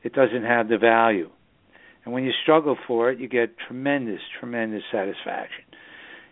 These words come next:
You know, I worked so hard, and, you know, here's, here, here it is, you know, the few fruits of my labor. And that, you know, those are the kinds of things that give meaning to life. Okay? Because,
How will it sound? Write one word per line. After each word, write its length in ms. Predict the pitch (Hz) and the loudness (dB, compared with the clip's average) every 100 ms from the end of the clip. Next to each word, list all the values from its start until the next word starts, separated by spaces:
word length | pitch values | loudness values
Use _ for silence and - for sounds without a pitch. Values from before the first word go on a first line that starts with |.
| _ | _
You 100 | 113 | -2
know, 180 | 110 107 | 2 4
I 60 | 104 | 6
worked 320 | 117 131 - - | 6 4 2 -2
so 120 | 123 | 0
hard, 340 | 98 117 117 107 | 2 4 4 0
and, 160 | 92 - - | -8 -14 -12
you 80 | |
know, 120 | 110 95 | -10 -6
here's, 320 | 117 123 117 - _ - - - - _ - | -2 0 -2 -6 _ -20 -20 -20 -20 _ -2
here, 320 | 156 160 - | 4 4 2
here 240 | 139 147 | 2 2
it 80 | 147 | 4
is, 240 | 151 113 90 - | 4 4 2 -8
you 80 | 101 | -4
know, 240 | 107 113 | 0 0
the 60 | 110 - | -2 -4
few 120 | 127 - - | -6 -6 -6
fruits 220 | 139 127 - | -6 -4 -6
of 80 | |
my 140 | 110 107 | -2 0
labor. 380 | 104 104 85 82 _ _ - - - _ | 2 2 0 -10 _ _ -20 -20 -20 _
And 160 | - 131 | -8 0
that, 180 | 147 143 | 0 0
you 100 | 160 | -2
know, 340 | 120 110 117 - - | 0 -2 -4 -14 -4
those 440 | 139 151 170 170 151 | 4 6 8 6 2
are 60 | |
the 120 | 139 135 - | -4 -6 -6
kinds 260 | 143 143 135 | -4 -4 -6
of 60 | 120 - | -12 -8
things 300 | 185 160 104 - _ _ _ _ _ _ | -6 -6 -10 -14 _ _ _ _ _ _
that 380 | 127 147 175 - | 2 2 2 -6
give 240 | 143 139 110 | -4 -4 -2
meaning 380 | 110 113 120 123 | -4 -4 -6 -6
to 80 | 131 | -2
life. 300 | 143 175 - - - _ _ _ _ _ _ _ - | 0 -2 -6 -14 -20 _ _ _ _ _ _ _ -20
Okay? 300 | - 120 120 | -4 0 0
Because, 260 | 120 117 | 0 -4